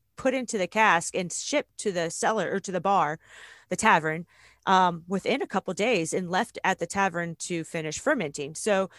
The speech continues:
the publican could have its most time at serving fresh beer, right?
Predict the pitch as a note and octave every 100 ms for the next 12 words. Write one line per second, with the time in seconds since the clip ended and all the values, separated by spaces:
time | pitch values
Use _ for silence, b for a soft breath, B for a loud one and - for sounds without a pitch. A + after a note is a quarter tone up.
0 | B B _ _ E3 G#3 F#3 F3 E3+ _
1 | _ - D#4+ G#3+ - F3+ E3+ F3 F3+ F3
2 | D#3 E3+ - - _ _ F#3+ G3+ G3 F#3+
3 | - - - _ - G#3+ G3 E3+ D#3+ -
4 | F3 - - F#3 E3+ D#3+ - D#3 - -
5 | D3+ E3+ - _ _ _ _ _ E3+ D#3+